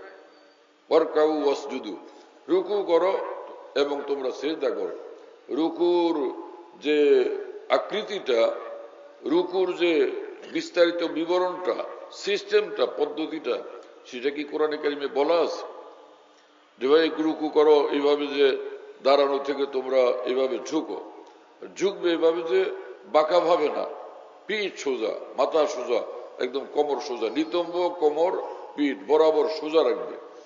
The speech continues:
এটা কি কোরআন শরীফে বলা আছে? এজন্য যেই মানুষগুলো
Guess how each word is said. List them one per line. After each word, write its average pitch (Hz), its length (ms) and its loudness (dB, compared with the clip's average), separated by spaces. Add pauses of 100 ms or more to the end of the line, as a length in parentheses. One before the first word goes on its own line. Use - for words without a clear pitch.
(500)
এটা 147 160 -2
কি 147 140 -4
কোরআন 147 280 -2
শরীফে 170 300 -4
বলা 175 220 -2
আছে? - 440 -4 (600)
এজন্য 151 440 -2
যেই 151 160 2
মানুষগুলো 143 640 -2